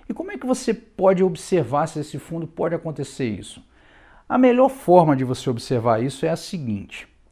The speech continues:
olha só. O que que faz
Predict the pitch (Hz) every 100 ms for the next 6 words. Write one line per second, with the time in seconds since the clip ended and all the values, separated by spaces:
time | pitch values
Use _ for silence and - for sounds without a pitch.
0 | _ 120 131 147 - - _ _ _ _
1 | _ - _ _ _ - - _ _ _
2 | _ 185 180 254 240 - 165 170 165